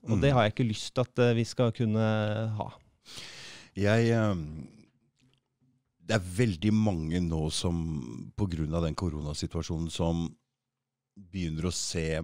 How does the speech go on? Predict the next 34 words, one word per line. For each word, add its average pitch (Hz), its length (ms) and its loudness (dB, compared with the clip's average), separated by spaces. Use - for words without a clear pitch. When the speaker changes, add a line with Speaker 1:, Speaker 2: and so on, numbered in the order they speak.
Speaker 2:
mange 87 640 -2
andre 80 400 -4
feil 76 340 -6
i 90 40 -2
samfunnet 80 520 -4
også. 101 220 -4
Fordi 87 160 0
det 82 160 2
blir 85 300 -4
så 87 320 0
voldsomt, 92 520 -4
og 95 100 -4
det 90 100 -4
blir, 85 460 -4
f-, - 340 -18
for - 180 -8
noen 87 300 -4
så 107 120 -6
se-, - 240 -4
blir 80 340 -6
det 95 140 0
rett - 160 -8
og 92 80 -6
slett - 160 -10
absurd, 98 380 -6
det 95 140 -4
som 92 140 -4
foregår. 87 360 -4
Det 87 160 -4
som 104 140 -2
skjedde 80 240 0
i 82 80 2
U - 20 2
S 87 140 0